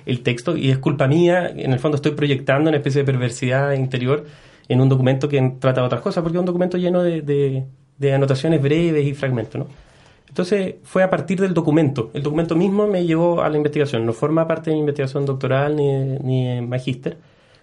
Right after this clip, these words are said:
sino más bien es un, eh, lo que quise hacer fue un ensayo de presentación del documento.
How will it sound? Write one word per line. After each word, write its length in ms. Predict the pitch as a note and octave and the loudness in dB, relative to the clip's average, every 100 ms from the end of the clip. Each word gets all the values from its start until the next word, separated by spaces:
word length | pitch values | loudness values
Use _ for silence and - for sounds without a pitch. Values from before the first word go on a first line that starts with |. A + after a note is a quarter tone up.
| _ - | _ -4
sino 180 | D#3 | 0
más 140 | F3+ E3 | 2 2
bien 300 | F3+ G3 F3+ | 0 0 2
es 100 | F3 | 2
un, 500 | E3+ E3 D#3+ D#3 - | 4 4 2 0 -6
eh, 100 | - | -10
lo 140 | - C#3 | -4 -2
que 140 | C#3+ | 0
quise 200 | E3+ F3+ | -2 -2
hacer 200 | F3+ - | -2 -4
fue 180 | - E3 | -2 2
un 60 | D#3 | 2
ensayo 540 | C3+ D#3+ C#3 C#3 - - _ _ _ | 2 0 -2 -2 -8 -14 _ _ _
de 100 | C3+ | -6
presentación 520 | A#2+ B2+ B2 A#2+ - G#3+ | -2 -2 -2 -2 -2 0
del 100 | E3 | 0
documento. 480 | C#3 A#2 A#2 - | 0 0 -2 -6